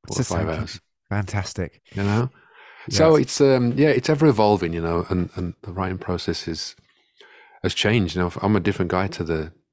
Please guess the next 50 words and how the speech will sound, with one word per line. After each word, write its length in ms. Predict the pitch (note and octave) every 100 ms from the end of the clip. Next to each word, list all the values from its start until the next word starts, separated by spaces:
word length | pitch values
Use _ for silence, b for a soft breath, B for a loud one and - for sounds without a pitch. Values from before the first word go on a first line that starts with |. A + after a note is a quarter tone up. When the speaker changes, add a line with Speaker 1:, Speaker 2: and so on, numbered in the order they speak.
| _ -
Speaker 1:
to 120 | -
the 100 | D#2+
passing 400 | - - - F2
stranger 380 | - F2 F2 D#2+
kid 180 | - D#2+
of 120 | D#2 _ -
two 120 | -
thousand 240 | F2 E2
and 100 | D#2
five, 320 | - F2+ D#2+ D#2+
you 80 |
know, 80 | D#2
it's 180 | F2+ -
a 40 |
totally 280 | - G2 F#2
different 320 | E2 F2+ F2
experience. 600 | - - F2+ F2+ F2 - - B B B B B B B
Um, 80 | F#2+
and 80 | F#2
I 20 |
can 220 | F2+ -
Speaker 2:
Absolutely. 200 | B2+ -
Speaker 1:
see 140 | G2 C3+
the 180 | A2+ G#2
evolution 640 | F#2 F#2+ B2 - G2 E2
of, 240 | D#2+ - -
of 220 | E2+ -
who 160 | - E2+
I 80 | D#2+
am, 160 | E2
and, 180 | E2 E2+ -
and 100 | F2+
I 20 |
can 180 | - F2+
reflect 460 | E2 - G2 -
on 280 | F#2+ F2 D#2+ _ _ _ b b -
eight 180 | G2
records 560 | F2+ F#2+ - F#2 E2 -
and, 240 | E2+ D#2+ - B B B B B B -
and 140 | C3
really 260 | D3+ C3+ A#2 _ -
grasp 460 | A2+ A#2 G#2+ - - - _ -
everyone, 640 | G#2+ F#2+ G#2 G2 G2 F2+
every 240 | E2 G#2+ A2
person 340 | - G#2+ G2
I 40 | F2+
was 360 | F2 G2 E2+
at 80 | -
that 180 | - -
point. 260 | - -